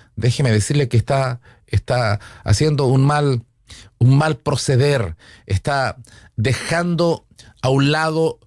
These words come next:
lo que el Señor le pide. Atención, padres, y sobre todo los padres cristianos. No puedes dejarle toda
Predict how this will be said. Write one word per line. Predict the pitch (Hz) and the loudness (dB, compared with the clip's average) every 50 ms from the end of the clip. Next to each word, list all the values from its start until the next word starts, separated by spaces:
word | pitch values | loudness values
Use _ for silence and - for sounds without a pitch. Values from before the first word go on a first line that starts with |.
| - - _ | -20 -12 _
lo | - 120 131 120 | -2 0 0 0
que | - 143 | 0 -2
el | 131 117 | -4 -2
Señor | - - 131 127 131 139 143 151 156 160 120 | 0 0 0 2 2 2 0 0 -2 -2 -2
le | 131 131 135 127 | 0 0 0 0
pide. | - 147 143 135 123 110 | 0 0 0 2 2 2
Atención, | 107 101 110 107 104 - - 131 127 120 | 2 2 0 0 0 0 0 0 0 0
padres, | 117 - 123 120 120 113 110 101 98 92 - - - - - - - - - | -2 -2 -2 0 0 0 0 0 0 -2 -2 -6 -10 -12 -12 -14 -14 -12 -10
y | - | -4
sobre | - 117 107 107 107 | 0 2 2 2 2
todo | 101 - 131 135 139 | 2 0 0 0 2
los | 131 117 - | 0 0 0
padres | - 127 127 127 123 120 - | 0 0 0 2 0 0 -2
cristianos. | - 120 104 - - - 117 113 110 107 101 90 85 - - - - _ _ - - - - - - - - | -2 -2 -4 -2 -2 -2 0 2 2 2 2 2 0 -2 -6 -10 -14 _ _ -20 -20 -20 -20 -20 -20 -6 0
No | - 123 131 139 143 139 120 | 2 2 4 4 2 0 -2
puedes | - 156 170 180 190 190 180 190 185 165 - - - | 0 0 2 2 2 2 2 0 -2 -2 -6 -8 -4
dejarle | 127 156 120 - - 175 170 156 135 110 107 107 107 101 - _ - - - - - _ _ _ _ _ | -4 -4 -4 -4 -4 -4 -4 -2 -2 -2 -2 0 -2 -2 -4 _ -20 -20 -20 -20 -20 _ _ _ _ _
toda | - 185 190 190 185 185 196 190 180 180 | -2 0 0 0 0 0 -2 -4 -4 -6